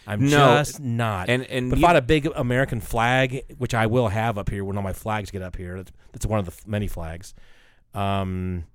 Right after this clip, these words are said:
Speaker 1: people go, "Well, you know, we, I don't understand. You know, why? I think you may have not voted for Trump, and why do you have an American flag up?"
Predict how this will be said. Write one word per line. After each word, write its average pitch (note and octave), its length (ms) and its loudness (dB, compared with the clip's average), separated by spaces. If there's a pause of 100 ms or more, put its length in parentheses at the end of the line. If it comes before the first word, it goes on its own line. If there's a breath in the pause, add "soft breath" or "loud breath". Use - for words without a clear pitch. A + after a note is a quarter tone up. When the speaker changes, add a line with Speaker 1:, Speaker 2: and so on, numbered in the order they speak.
(340)
Speaker 1:
people B2+ 160 -4
go, B2+ 120 -2
"Well, C3+ 280 4
you B2 140 -2
know, A#2+ 60 0
we, B2 140 2
I B2+ 140 2
don't C3 260 -2
understand. A2+ 340 -4
You A2+ 80 0
know, G#2+ 60 0
why? A2+ 260 -2
I A2+ 160 2
think C3+ 280 -6
you A2+ 100 -2
may A2 140 0
have G#2 100 0
not G#2 180 -2
voted G#2 260 -2
for G#2+ 120 -4
Trump, A2+ 380 -6
and F#2+ 180 -6 (320 soft breath)
why G#2 300 2
do G#2+ 40 0
you G#2+ 100 2
have G#2 60 2
an G#2 60 0
American G#2 320 -2
flag G#2+ 380 -6
up?" D#2+ 180 -12